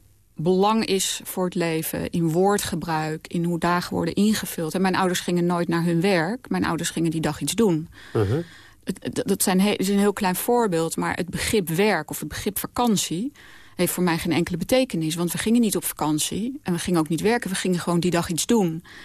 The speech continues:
Speaker 1: En dat verschil, om dat te overbruggen naar andere families... die dat soort begrippen heel duidelijk gebruiken... daarin ontdekte ik dat ik, dat, dat we dat anders hadden aangepakt thuis.
Speaker 2: Uh-huh.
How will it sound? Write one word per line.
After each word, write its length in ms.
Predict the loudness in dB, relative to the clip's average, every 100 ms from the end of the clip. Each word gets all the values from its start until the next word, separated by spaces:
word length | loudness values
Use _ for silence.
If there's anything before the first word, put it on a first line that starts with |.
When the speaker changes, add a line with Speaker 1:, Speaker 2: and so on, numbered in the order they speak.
| -2
Speaker 1:
En 100 | 0
dat 160 | 2
verschil, 680 | 0 -2 2 4 4 4 0 -4 -20 -20 -20 -20 -2
om 60 | 0
dat 120 | 0
te 80 | 0
overbruggen 640 | 0 0 0 0 2 0
naar 100 | 0
andere 280 | 2 2 0
families... 560 | -2 0 2 2 2
die 120 | 0 -2
dat 160 | -2
soort 180 | -2 -6
begrippen 380 | -8 -6 -4 -2
heel 120 | 0
duidelijk 320 | 0 -2 -4
gebruiken... 680 | -4 -4 -2 0 0 0 0
daarin 380 | 2 2 2 2
ontdekte 400 | 2 0 -4 -8
ik 100 | -8
dat 140 | -10
ik, 80 | -10 -10 -14 -18 -20
dat, 360 | -10 -8 -6 -8
dat 180 | -2 -2
we 80 | 0
dat 160 | -2 0
anders 300 | 0 0 0
hadden 200 | -2 0
aangepakt 580 | -2 -4 -4 -4 -2
thuis. 460 | -4 -4 -4 -6 -10 -2
Speaker 2:
Uh-huh. 280 | -2 0 -2